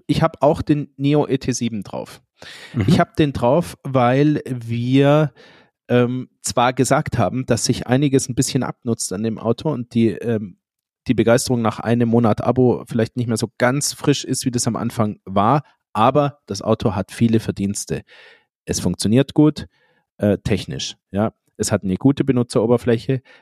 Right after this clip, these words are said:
Speaker 1: es hat großartige Platzverhältnisse, es ist da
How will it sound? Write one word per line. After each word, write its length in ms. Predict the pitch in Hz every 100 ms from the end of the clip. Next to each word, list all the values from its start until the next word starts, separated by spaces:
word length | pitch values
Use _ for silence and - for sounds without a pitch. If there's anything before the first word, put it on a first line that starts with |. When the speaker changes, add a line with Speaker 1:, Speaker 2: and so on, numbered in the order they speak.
| _
Speaker 1:
es 180 | 95 -
hat 220 | 87 - 98 -
großartige 680 | - 120 - 104 - 104 92
Platzverhältnisse, 1080 | 117 113 - 120 113 110 - 110 - 120 120 - - _
es 200 | - - -
ist 460 | 156 127 - - - - _
da 560 | 123 101 98 127 180